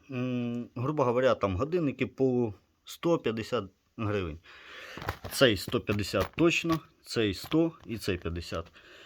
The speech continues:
І ось цей от у нас велокомп'ютер, також п'ятдесят. На жаль, він просто сам велокомп'ютер без кріплення. Ну, я думаю, що теж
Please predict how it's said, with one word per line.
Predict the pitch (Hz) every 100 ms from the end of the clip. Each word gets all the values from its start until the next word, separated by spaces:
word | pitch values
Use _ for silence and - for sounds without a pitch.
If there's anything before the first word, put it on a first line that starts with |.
| - - -
І | 135 131 127 123 -
ось | 104
цей | - 123
от | 113 104
у | 110
нас | 110 104 - - - _ _ _ _ _ _ _ -
велокомп'ютер, | 107 127 107 123 113 170 180 170 151 - _
також | - 127 131 -
п'ятдесят. | - 104 101 - 85 -
На | 110
жаль, | 107 107 92
він | 95 107 85 - _ _ _ _ _ _ _ _ _ _ _ _ _
просто | 156 156 -
сам | 131 117
велокомп'ютер | 107 113 - 107 151 143 101
без | 85 107 117 -
кріплення. | - 135 135 110 101 92 _ _ _ _ _ _ _ _ -
Ну, | 117 131 127
я | 123
думаю, | 123 131 120
що | - 120
теж | 139 147